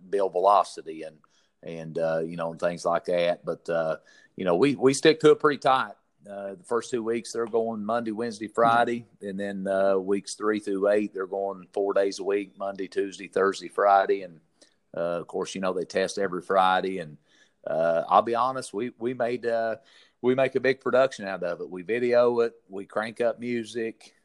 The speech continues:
Uh, we've got a big sign that we post their numbers,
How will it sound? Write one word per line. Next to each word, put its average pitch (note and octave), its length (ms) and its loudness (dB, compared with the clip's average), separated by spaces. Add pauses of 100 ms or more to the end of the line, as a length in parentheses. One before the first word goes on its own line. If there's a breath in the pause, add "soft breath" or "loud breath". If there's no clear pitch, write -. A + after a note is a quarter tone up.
Uh, F#2 380 -2
we've F#2+ 160 -8
got G2+ 180 6
a F2+ 80 2
big G#2+ 200 0
sign A#2 460 -2
that G2+ 120 -4
we G#2 100 -2
post A2 360 0
their F#2 100 0
numbers, A2+ 760 -2